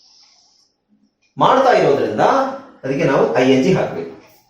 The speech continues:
ಎಲ್ಲ ಐ ಎನ್ ಜಿ ಇದೆ, ರೈಟ್? ಐ ಎನ್ ಜಿ ಹೇಗಿದೆ?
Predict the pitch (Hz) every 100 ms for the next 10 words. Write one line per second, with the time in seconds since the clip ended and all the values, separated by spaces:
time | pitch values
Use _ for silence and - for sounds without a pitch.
0 | _ _ - 151 156 - 139 135 120 104
1 | 95 - - - _ _ _ _ _ _
2 | _ _ _ _ _ _ _ _ _ _
3 | _ _ _ _ _ _ _ - 262 254
4 | - - - - _ _ _ _ _ _
5 | _ 214 262 254 214 214 214 254 - -